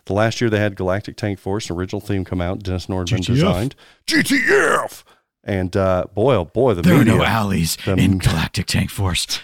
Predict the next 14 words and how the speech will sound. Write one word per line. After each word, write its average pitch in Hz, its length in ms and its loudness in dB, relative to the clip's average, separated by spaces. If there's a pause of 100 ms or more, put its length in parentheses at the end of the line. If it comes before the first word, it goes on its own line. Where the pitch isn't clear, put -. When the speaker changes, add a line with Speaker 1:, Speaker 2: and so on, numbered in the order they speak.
Speaker 2:
because 113 280 -2
of 101 100 -6
the 95 100 -2
bad 82 280 -2
memories. 78 720 -2 (1700)
Speaker 1:
I 214 120 0
wanted 208 300 2
Rocky 180 300 2
Road. 156 640 2 (680)
Speaker 2:
My 139 140 2
parents 92 480 -2 (180)
promised 104 520 -2
me 87 220 0 (640)
Butterbrickle. 76 640 -4